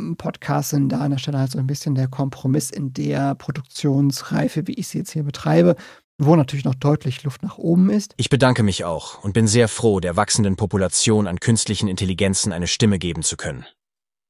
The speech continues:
Speaker 2: Wenn Sie mich jetzt entschuldigen möchten, ich schnalle mir jetzt ein paar Kufen unter die Füße und rase den nächstgelegenen Gletscher hinunter.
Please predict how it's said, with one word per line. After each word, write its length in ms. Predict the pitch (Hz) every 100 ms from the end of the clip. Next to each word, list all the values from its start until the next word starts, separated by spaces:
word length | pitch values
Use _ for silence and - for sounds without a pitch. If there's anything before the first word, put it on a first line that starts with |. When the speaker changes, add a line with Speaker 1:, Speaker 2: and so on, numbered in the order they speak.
| _ -
Speaker 2:
Wenn 140 | 110
Sie 100 | 120
mich 160 | 127 -
jetzt 220 | 120 -
entschuldigen 520 | 98 - 139 120 101
möchten, 420 | 98 92 - 85 - _
ich 200 | - 98
schnalle 260 | - 117 113
mir 160 | 104
jetzt 280 | 95 104 -
ein 100 | 95
paar 160 | - 95
Kufen 360 | - 127 -
unter 180 | 95 92
die 100 | 87
Füße 500 | - 120 104 - 67 - _
und 220 | 101 90
rase 260 | 104 110 104
den 160 | 98
nächstgelegenen 680 | 98 104 - 104 95 98 92
Gletscher 340 | 98 95 -
hinunter. 480 | 85 87 76 73 -